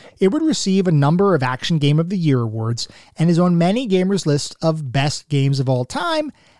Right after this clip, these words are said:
as well as most difficult games of all time, and I'll provide my opinion on that one in just a little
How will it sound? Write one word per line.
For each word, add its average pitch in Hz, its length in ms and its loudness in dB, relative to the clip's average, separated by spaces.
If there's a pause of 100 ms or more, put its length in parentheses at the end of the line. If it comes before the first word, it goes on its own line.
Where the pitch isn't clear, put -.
(140)
as 202 220 -2
well 254 420 -2
as 175 260 -2
most 160 600 0
difficult 202 560 -2
games 139 380 -2
of 123 120 -2
all 120 160 -2
time, 104 360 -10
and 117 100 -6
I'll 170 100 -2
provide 156 360 0
my 151 140 0
opinion 156 360 0
on 131 120 0
that - 260 -10
one 147 240 2
in 147 260 2
just 120 400 -4
a 139 80 0
little 120 420 -2